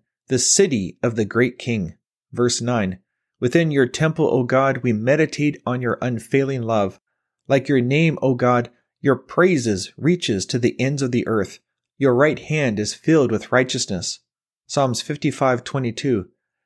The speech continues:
"Cast your cares on the Lord, and he will sustain you.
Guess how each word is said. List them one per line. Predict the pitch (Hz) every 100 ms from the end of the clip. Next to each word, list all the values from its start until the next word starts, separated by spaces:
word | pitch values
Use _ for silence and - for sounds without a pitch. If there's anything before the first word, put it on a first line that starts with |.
| _
"Cast | - 160 185 -
your | 190
cares | - - 147 135 107
on | - 123
the | 120
Lord, | 117 120 104
and | - 110
he | 123
will | 151
sustain | 120 110 - 131 135
you. | 113 90